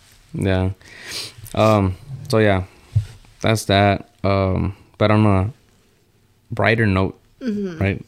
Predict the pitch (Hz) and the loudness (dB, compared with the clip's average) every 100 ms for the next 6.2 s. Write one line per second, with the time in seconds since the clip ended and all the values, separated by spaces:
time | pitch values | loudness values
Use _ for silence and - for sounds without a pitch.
0 | - - 92 104 101 92 87 98 95 - | -18 -8 -4 -2 -2 -4 -4 -6 -8 -6
1 | 95 101 107 113 - - 233 - - - | -4 -2 -2 -4 -8 -20 -16 -12 -10 -6
2 | - 90 85 87 - _ _ _ _ _ | -2 0 0 -2 -10 _ _ _ _ _
3 | _ - - - 110 113 113 113 117 - | _ -18 -10 0 2 4 4 2 2 -4
4 | - 110 107 104 104 - 110 110 120 139 | -2 2 4 2 0 0 2 2 2 2
5 | 143 - - _ _ _ - 131 127 135 | 0 -6 -16 _ _ _ -8 -2 0 0
6 | 139 | -2